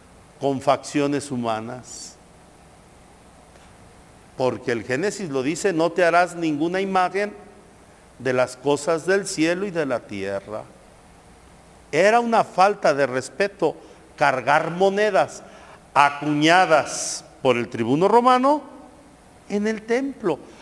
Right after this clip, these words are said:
Por eso había cambistas, para que entraras al templo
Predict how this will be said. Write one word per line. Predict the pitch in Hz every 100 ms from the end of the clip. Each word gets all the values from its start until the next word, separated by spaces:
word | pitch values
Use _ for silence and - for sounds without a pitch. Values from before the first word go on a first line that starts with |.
| - -
Por | 165
eso | 220 247
había | 240 247
cambistas, | 254 240 214 240 254 - 240 220 - - - - - - - - - -
para | 156 151 156
que | - 147
entraras | 135 135 160 185 208 214
al | 254 254
templo | 202 202 202 226 262